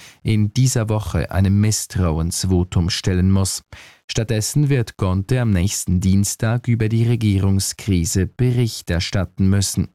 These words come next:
Lega-Chef und Innenminister Matteo Salvini hatte das Regierungsbündnis mit der Fünf-Sterne-Bewegung letzte Woche platzen lassen. Sein Ziel sind rasche Neuwahlen.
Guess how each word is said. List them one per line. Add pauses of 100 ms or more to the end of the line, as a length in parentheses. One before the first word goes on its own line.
(580)
Lega-Chef
und
Innenminister
Matteo
Salvini (260)
hatte
das
Regierungsbündnis
mit
der
Fünf-Sterne-Bewegung (280)
letzte
Woche
platzen
lassen. (340)
Sein
Ziel
sind
rasche (100)
Neuwahlen.